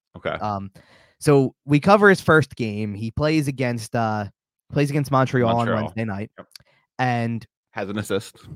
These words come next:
Speaker 2: Well, has an assist. Oh, by, oh, so by the way, he hasn't done anything yet.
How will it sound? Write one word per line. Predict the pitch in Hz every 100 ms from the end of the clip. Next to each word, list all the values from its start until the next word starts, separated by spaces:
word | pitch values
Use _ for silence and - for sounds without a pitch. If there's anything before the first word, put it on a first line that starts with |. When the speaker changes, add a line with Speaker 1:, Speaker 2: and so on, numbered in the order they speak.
| - -
Speaker 2:
Well, | 160
has | 220 233
an |
assist. | 208 - 151 -
Oh, | 175
by, | 175 185
oh, | 165
so | 165
by | 196 208
the |
way, | 151
he | 135 220
hasn't | 262 262 220
done | 190
anything | 170 156 - 98 92
yet. | -